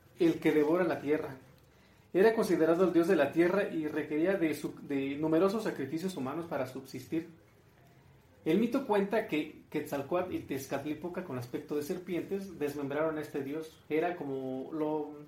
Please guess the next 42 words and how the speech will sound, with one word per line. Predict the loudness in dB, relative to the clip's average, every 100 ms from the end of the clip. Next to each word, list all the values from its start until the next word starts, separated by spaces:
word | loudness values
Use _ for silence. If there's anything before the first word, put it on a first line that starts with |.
| -20 _ _ _ _ _ _ _ _ 0
lo | 4
narraban | 6 6 4 2 0
o |
lo | -2 -4
relataban | -2 0 2 2 2
como | -4 -4 0
un, | -2 -2
una | -2 -2
especie | 0 0 0
de | -2
sapo | -2 -2 -2 -6 -14 -18 _ _
que | -4
vivía | -2 2 2 0 -4
en, | -8 -10 -16 _ _ _
pues, | -4
en | -2
el | -2
mar. | -2 -6 -8 -20 _ _ _ -20 -20 -20 _ _ _ -10
Entonces, | -6 -2 -2 -4 -2
la | -2
humanidad | 0 0 0 -2
no | -2
podía | -2 -2
sub-, | -2 -6 -10 -12
subsist-, | -12 -12 -16 -18 -14
subsistir | -12 -12 -10 -12 -4 -4 -4 -10 -18 -20 -20 -20 -20 -20 -20 4
con | 6
un | 8
monstruo | 6 4 0 0
como | -2
ese | -2 -2
andando | -6 -6
por | -10 -14
todos | -10 -10 -6
lados. | -8 -8 -18 -12
Entonces, | -8 -6 -6
lo | -8
que | -6
hicieron | -4 -2
estos | -2 -2
dioses | -2 -2 -2
fue | -2 -2